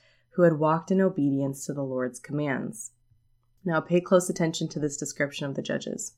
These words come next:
Verse eighteen, "Whenever the Lord raised up a judge over Israel, he was with that judge and rescued the people from their enemies throughout the judge's lifetime.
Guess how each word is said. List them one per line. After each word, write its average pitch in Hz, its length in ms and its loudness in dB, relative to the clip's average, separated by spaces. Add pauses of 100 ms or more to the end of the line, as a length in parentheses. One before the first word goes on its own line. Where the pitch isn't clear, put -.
(840)
Verse 170 220 2
eighteen, 143 540 0 (340)
"Whenever 180 380 8
the 240 120 6
Lord 175 380 8
raised 180 300 6
up 208 120 4
a 226 80 4
judge 160 320 2
over 165 220 2
Israel, 135 640 -2 (180)
he - 220 4
was 190 220 6
with 175 340 4
that 196 240 2
judge 135 460 -2
and 147 200 -4
rescued 196 460 2
the 175 80 0
people 143 360 -2
from 156 260 -2
their 190 120 2
enemies 143 580 -2 (120)
throughout 151 540 -2
the 156 80 2
judge's 139 480 -2
lifetime. 139 640 -4